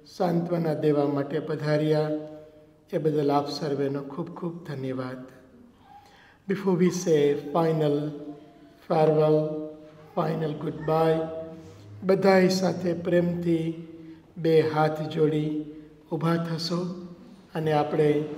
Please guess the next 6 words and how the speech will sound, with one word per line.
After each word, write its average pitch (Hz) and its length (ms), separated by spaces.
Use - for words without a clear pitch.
ભગવાનને 156 540
પ્રાર્થના 170 520
કરી 170 320
કે, 170 180
"હે 160 160
ભગવાન 165 840